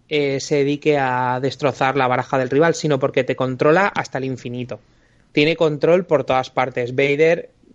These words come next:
mm, puestos a, a, a jugar, mm, su dado suelto sigue siendo muy bueno. Su habilidad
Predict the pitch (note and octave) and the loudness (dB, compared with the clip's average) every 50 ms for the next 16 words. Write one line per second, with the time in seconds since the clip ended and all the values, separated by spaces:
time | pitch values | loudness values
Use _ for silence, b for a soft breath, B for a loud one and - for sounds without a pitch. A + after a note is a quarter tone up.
0 | _ _ _ - F3 D#3+ D3 C#3 - - _ - D#3 D3+ - - E3 - D#3+ D3+ | _ _ _ -14 -10 -10 -10 -10 -10 -8 _ 0 0 2 2 0 0 0 0 -2
1 | D3 C#3 C3+ D3 - - - C#3+ C#3+ C#3 C3+ C3+ C3+ C3+ C3+ C3+ C3+ C3+ C3+ C3+ | -2 -2 -4 -6 -6 -6 -2 0 0 0 0 0 -2 -2 -4 -4 -4 -4 -6 -6
2 | C#3+ - b b b b b b b b _ _ _ - - - - - D#3+ C#3 | -10 -12 b b b b b b b b _ _ _ 0 0 2 4 6 4 6
3 | C#3+ D3 E3+ G3 - - _ - D3+ D3 C3+ B2+ B2+ B2 B2+ C3 C3 C3+ C#3+ - | 6 6 4 2 0 -4 _ -10 -6 -4 -4 -2 -4 -4 -4 -6 -8 -8 -10 -12
4 | - - - - - _ _ - C3+ - - D#3 C3+ C#3+ C#3 D3 D3 C3+ C#3+ D3 | -14 -16 -20 -20 -20 _ _ -12 -8 -4 -2 0 0 2 2 4 4 6 6 4
5 | C#3+ - - - - D3+ D3 C#3+ C#3+ - E3 D#3+ - F3 D#3 D#3 - - D#3+ D3 | 4 2 0 2 4 4 4 4 4 2 0 0 0 -2 -2 -2 -2 -2 -4 -4
6 | D3 C#3 B2+ A#2+ A#2+ A#2+ C3 C#3 C#3+ C3+ A#2 A#2 b b b b b b - - | -2 -4 -4 -4 -2 0 0 0 0 -2 -4 -6 b b b b b b 0 2
7 | D3+ C3+ C3+ C3+ C3+ C3+ C3+ C#3 C#3+ D3 D3 - | 4 4 4 4 2 2 4 4 2 2 0 -2